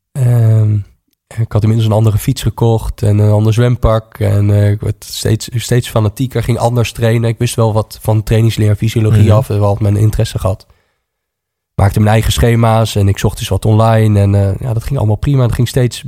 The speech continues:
Speaker 1: sneller en verder. En, eh, op een gegeven moment kwam ik op het punt, ongeveer, eh, een jaar later, denk ik, dat ik dacht, "Ja, maar als ik nu doe wat ik nu doe, waarom kan ik dan niet een halve triathlon, eh, gaan proberen?"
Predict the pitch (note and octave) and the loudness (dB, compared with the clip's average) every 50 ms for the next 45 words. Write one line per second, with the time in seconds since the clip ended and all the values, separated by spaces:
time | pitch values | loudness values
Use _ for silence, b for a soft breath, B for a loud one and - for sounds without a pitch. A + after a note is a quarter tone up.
0 | B2 B2 - - - - B2+ B2+ B2+ B2 B2 A#2+ A#2 A#2 G#2 G#2+ G#2 G2 - A#2+ | -10 -10 -10 -10 -6 -2 0 2 2 4 2 2 2 2 2 2 2 2 2 2
1 | A#2 A#2 A2+ A2 A2+ G#2+ G#2+ G#2+ G#2 G2+ G2+ G2+ G#2+ A2 b b b b b b | 2 2 2 2 2 2 2 2 2 2 2 0 0 -2 b b b b b b
2 | b b b _ - A#2+ - - D3 C#3+ C#3 - C3+ B2 - - C3 B2+ A#2+ - | b b b _ -4 -2 0 2 2 0 0 0 -2 -2 -2 0 0 0 0 -2
3 | G2+ - - - - - D3 D3+ D3+ - - - - B B B B B B B | -2 -6 -6 -8 -4 -2 -2 -2 -2 -4 -8 -16 -20 B B B B B B B
4 | B B B B _ _ - - - A#2 A2+ G#2+ - A2 G#2+ G#2+ G#2+ G#2 G#2 G#2 | B B B B _ _ -12 -6 -6 -4 -4 -4 -4 -2 -2 -2 -2 -2 -2 0
5 | G#2 G#2 G#2 G#2 G2+ G2+ A2 A2+ A2 G#2+ A2 A2+ A2 A2 G#2 G#2 G#2 G#2 G#2+ G#2+ | 0 0 0 0 -2 -2 -2 -2 -2 -2 -2 -4 -4 -4 -4 -4 -4 -4 -4 -6
6 | B2 - - - _ _ _ _ _ _ _ _ _ _ _ _ _ _ _ _ | -8 -10 -14 -20 _ _ _ _ _ _ _ _ _ _ _ _ _ _ _ _
7 | _ _ _ _ _ _ - - - - G2+ G2 G2 G2 F#2+ F#2 - - F2+ F2+ | _ _ _ _ _ _ -20 -20 -14 -6 -4 -2 -2 -2 -2 -2 -4 -4 -2 -2
8 | F#2 F#2 F#2 F2+ A#2+ - - _ _ _ _ _ _ _ _ _ _ _ _ _ | -2 -2 -4 -6 -10 -16 -20 _ _ _ _ _ _ _ _ _ _ _ _ _
9 | _ _ _ _ _ - G#2+ G#2 - - B2 A#2+ A#2 A#2 C3 C3 A#2 A#2 A#2 G#2+ | _ _ _ _ _ -2 -2 -2 0 0 2 2 4 4 2 2 2 0 0 0
10 | - B2 A#2 A#2 A#2+ C3+ C3+ B2 G2+ - - _ _ _ - - - B2 B2+ C#3 | 0 0 0 0 0 0 2 2 0 -2 -4 _ _ _ -16 -6 -2 0 0 0
11 | C#3 C3 D3 C#3 C3+ B2 - B2+ B2+ B2+ B2+ B2+ - - - - _ _ _ _ | 0 0 0 -2 -2 -2 -2 0 0 0 0 -2 -4 -10 -20 -20 _ _ _ _
12 | _ _ - B2 A2+ A2+ B2+ D3 C#3 - - - D#3 D3+ C#3 C3+ B2 A2+ G#2+ G#2 | _ _ -2 0 2 2 2 2 0 -2 -4 -2 -2 -2 0 0 0 0 2 2
13 | G2 G2+ G2+ G2+ - G#2 G2+ - - G#2 G2 G2 F2+ F2+ G2 G2 | 2 2 0 0 0 -2 -2 -2 -2 -2 -2 -4 -6 -8 -10 -12